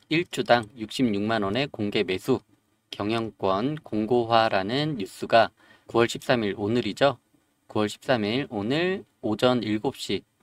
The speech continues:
삼십칠 분에 나왔습니다. 이게 굉장히 중요해요. 시간을 보시면은 장 시작 전에 아침에 장 시작 전에 분명히 나왔죠. 장 시작 전에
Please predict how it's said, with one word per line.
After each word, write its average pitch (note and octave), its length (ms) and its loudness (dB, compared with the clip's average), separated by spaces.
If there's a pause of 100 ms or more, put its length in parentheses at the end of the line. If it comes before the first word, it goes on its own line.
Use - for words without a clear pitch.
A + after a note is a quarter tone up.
삼십칠 D#3+ 720 -4
분에 E3+ 240 -4
나왔습니다. F#2 680 -4 (220)
이게 C#3+ 560 6 (240)
굉장히 C3+ 360 2
중요해요. F#2+ 680 -4
시간을 E3 340 4
보시면은 A2+ 640 -4 (520)
장 B2+ 260 2
시작 - 380 2
전에 G#2 400 0 (420)
아침에 B2+ 580 0 (440)
장 A2 180 -4
시작 - 300 2
전에 G#2+ 360 0 (100)
분명히 A2+ 300 -2
나왔죠. G2 720 0
장 G2 280 -6
시작 - 360 -4
전에 B2 460 -4